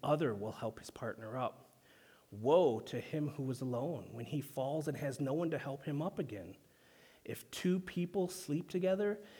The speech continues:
they will keep each other warm. But how can one person be warm by himself? Moreover, an attacker may defeat someone who is alone, but who can resist him? And a three-stranded cord is not e-, easily broken."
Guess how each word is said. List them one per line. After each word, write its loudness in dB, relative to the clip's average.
they 4
will 8
keep -2
each 0
other 6
warm. 0
But 4
how 4
can 6
one 6
person 0
be 4
warm 0
by 2
himself? 0
Moreover, 12
an 8
attacker 2
may 2
defeat -2
someone 0
who -2
is -2
alone, 2
but 12
who 10
can 2
resist 2
him? -4
And -2
a -2
three-stranded 0
cord 0
is -8
not -6
e-, -4
easily 2
broken." 0